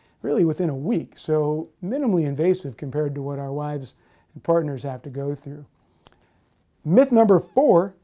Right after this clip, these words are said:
vasectomy causes cancer. This is something that I've seen over the years. I've even had men come in asking me to reverse their vasectomy because they're worried about cancer, prostate, testicular, you name it.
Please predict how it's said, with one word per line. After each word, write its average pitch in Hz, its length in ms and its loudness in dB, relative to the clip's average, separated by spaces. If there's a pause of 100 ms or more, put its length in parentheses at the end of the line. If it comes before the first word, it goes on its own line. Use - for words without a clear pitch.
(600)
vasectomy 196 540 0
causes 151 360 0
cancer. 156 440 -6 (320)
This 185 200 0
is 175 100 -4
something 160 340 -2
that 147 100 -4
I've 143 200 -2
seen 156 360 -4 (300)
over 175 200 2
the 156 100 0
years. 165 360 4
I've 151 160 0
even 165 160 4
had 143 160 -4
men 160 240 -2
come 151 220 -4
in 151 120 -2
asking 156 400 -4
me 156 220 -2
to 143 140 -8
reverse 143 440 2
their 156 220 2
vasectomy 165 640 -4 (380)
because 165 280 0
they're 156 100 -2
worried 156 260 0
about 139 320 -6 (140)
cancer, 165 360 -4 (140)
prostate, 151 600 -2
testicular, 143 640 -6 (500)
you 185 180 0
name 175 240 4
it. 151 220 -6